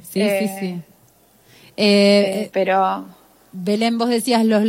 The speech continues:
Speaker 1: los laburé, ¿no? Eh, fui a talleres, pero vos también das talleres. Entonces la pregunta
Speaker 2: Sí.
Speaker 1: es esta. ¿Para qué cree, eh, vos decías, hay poetas, no, no, no tenemos una formación académica, ¿y, y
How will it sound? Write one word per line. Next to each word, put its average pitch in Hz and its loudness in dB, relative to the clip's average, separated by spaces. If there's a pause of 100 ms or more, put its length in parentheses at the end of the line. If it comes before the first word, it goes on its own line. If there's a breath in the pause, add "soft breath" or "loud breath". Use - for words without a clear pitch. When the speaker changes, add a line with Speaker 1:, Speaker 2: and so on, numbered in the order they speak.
(200)
Speaker 1:
los 185 2
laburé, 196 2
¿no? 233 2
Eh, 156 -10 (100)
fui 208 0
a 214 2
talleres, 226 0
pero 196 0
vos 269 0
también 262 2
das 180 -2
talleres. 156 -6 (380 loud breath)
Entonces 277 0
la 294 0
pregunta 277 0
Speaker 2:
Sí. 254 2
Speaker 1:
es 214 2
esta. 165 -2 (800 loud breath)
¿Para 220 0
qué 370 -2
cree, 254 -2 (140)
eh, 202 -10 (260)
vos 208 0
decías, 220 0
hay 214 0
poetas, 220 0
no, 214 0
no, 202 0
no 214 -2
tenemos 254 -2
una 185 0
formación 190 -2
académica, 208 0
¿y, 220 -6
y 254 -10